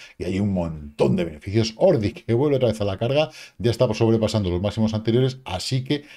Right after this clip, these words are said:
es probable, es probable que ya vaya a por el siguiente salto.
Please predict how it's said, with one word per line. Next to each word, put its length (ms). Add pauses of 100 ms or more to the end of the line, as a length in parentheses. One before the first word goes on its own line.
(180)
es 200
probable, 720
es 180
probable 580 (1600)
que 320 (240)
ya 300
vaya 400 (140)
a 180
por 140
el 80
siguiente 420
salto. 400